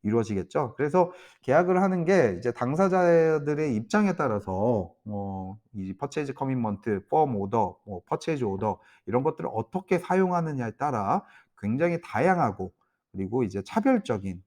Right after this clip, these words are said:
계약서 검토가 이루어질 수 있다라는 점을 참고하시면 좋을 것 같습니다. 방금 이제 여러 차례 말씀드린 것처럼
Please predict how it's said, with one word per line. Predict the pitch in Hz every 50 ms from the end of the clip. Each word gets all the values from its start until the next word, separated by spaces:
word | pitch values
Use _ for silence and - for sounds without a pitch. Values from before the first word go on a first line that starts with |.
| _ _
계약서 | - - 107 113 113 - 107
검토가 | - 104 104 104 104 - - 107 110 92 90 101 135 131
이루어질 | 107 107 110 110 107 107
수 | 104 - -
있다라는 | - _ - 123 117 117 107 104 104 98 98
점을 | 101 - 110 98 107 127 156 123 95 - - _ _ _
참고하시면 | _ - 120 123 117 117 107 95 104 101 98 95
좋을 | - 113 110 113
것 | - 104
같습니다. | 98 92 90 - - 98 92 87 90 87 - _ _ _ _ _ _ _ _ _ _ _ _ _ -
방금 | - 156 175 190 214 190
이제 | 180 165 175 165 139
여러 | 131 135 160 160
차례 | - 165 160 143
말씀드린 | 120 113 113 113 - - - 170 165 160 156 151 147 143 143 139
것처럼 | 135 123 123 - 131 131 135 170 165 127 104 95 92 90